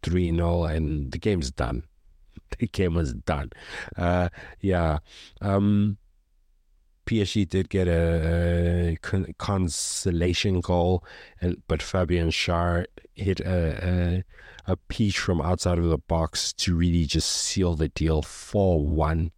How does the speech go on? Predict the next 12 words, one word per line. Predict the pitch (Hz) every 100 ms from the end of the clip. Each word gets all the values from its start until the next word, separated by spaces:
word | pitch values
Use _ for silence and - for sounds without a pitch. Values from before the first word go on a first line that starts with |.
| -
to | - - 78
Newcastle. | 76 78 - 78 - 78 73 - _ _ _ _ _ _ _ _ _ _ _ _ _ _ -
And | 90 90 87 82 76 82 90 80
boom, | 87 92 71 69 - -
P | -
S | 92
G | 80 85 82 82 78
just, | 80 78 -
just | - 82 -
got | 85 -
absolutely | - - 87 82 73 73
humbled. | 82 78 65 71 -